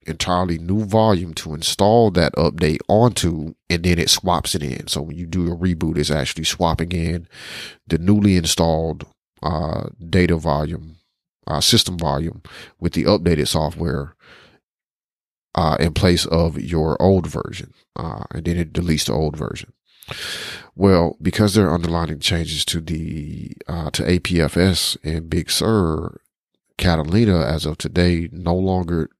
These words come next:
understands that new version. It's like, "Oh, I don't know what to do with that A P F S volume, so I can't do anything," which means you don't get the update. Uh,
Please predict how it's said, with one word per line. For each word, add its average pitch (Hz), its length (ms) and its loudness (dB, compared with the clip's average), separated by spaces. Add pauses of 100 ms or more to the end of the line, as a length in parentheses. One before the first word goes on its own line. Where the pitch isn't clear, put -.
(240)
understands 90 680 2
that 78 220 0
new 113 200 4
version. 78 380 -2
It's 78 100 -4
like, 73 140 -2
"Oh, 87 180 4
I 76 80 2
don't 87 140 -4
know 80 80 0
what 80 160 0
to 80 60 -2
do 101 140 4
with 98 160 2
that 73 200 2 (180)
A 78 140 0
P 78 200 -2
F 71 160 -2
S 76 120 2
volume, 82 400 -4
so 76 380 -4
I - 120 -4
can't 90 240 2
do 98 140 6
anything," - 320 0 (720)
which 85 140 -2
means 120 180 6
you 113 60 6
don't 90 160 2
get 85 120 0
the 62 160 0
update. - 260 -4 (580)
Uh, 55 460 -8